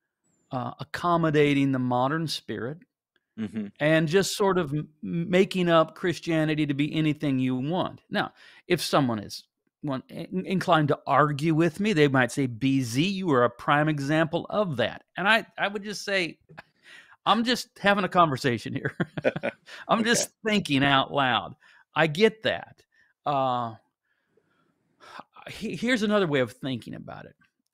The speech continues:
Speaker 1: Imagine that five hundred years from now, which is really hard for people to do, especially Americans. But imagine five hundred years from now,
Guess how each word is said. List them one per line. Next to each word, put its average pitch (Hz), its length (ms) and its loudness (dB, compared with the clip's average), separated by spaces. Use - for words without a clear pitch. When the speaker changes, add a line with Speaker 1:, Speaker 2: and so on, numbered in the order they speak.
Speaker 1:
Imagine 208 840 -2
that 127 480 -4
five 175 420 -6
hundred 147 380 -2
years 123 240 2
from - 160 -8
now, 107 160 -4
which 131 160 -6
is 139 100 -8
really 120 220 -10
hard 110 380 -4
for - 140 -16
people 120 320 -10
to 117 80 -8
do, 113 100 -4
especially 139 480 0
Americans. - 600 -4
But 196 120 -2
imagine 214 440 0
five 170 520 0
hundred 151 400 0
years 139 280 2
from 113 220 -8
now, 170 400 -10